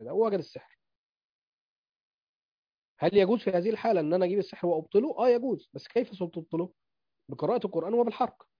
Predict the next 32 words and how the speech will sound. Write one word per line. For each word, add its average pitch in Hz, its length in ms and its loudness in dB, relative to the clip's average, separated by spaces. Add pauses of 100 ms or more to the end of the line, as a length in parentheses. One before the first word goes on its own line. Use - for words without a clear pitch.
(2000)
مش 127 200 -12
إن 147 100 0
أنا 196 100 2
أخده 180 180 -2
لساحر 190 380 -2
ي-، 151 460 -2
يفكهولي. 147 580 -4 (1040)
لأن 160 220 0
النبي 220 300 4
عليه 233 140 4
الصلاة 214 140 -6
والسلام 196 260 0
في 165 100 -4
قصة، 185 420 -6 (420)
آه، 131 180 -8
سحر - 260 -4
النبي 147 220 -2
عليه 175 100 -2
الصلاة 165 260 -4
والسلام، 240 180 -4 (240)
في 233 100 2
البداية 226 540 4
حاول 214 760 2
أن 156 100 0
يأتي 202 220 0
بالسحر، - 480 -10 (1400)
وعلم 160 440 2
مكان 165 200 0
السحر - 500 -6
الذي 135 420 -4
وضعه 127 420 -2
لبيد، 165 440 0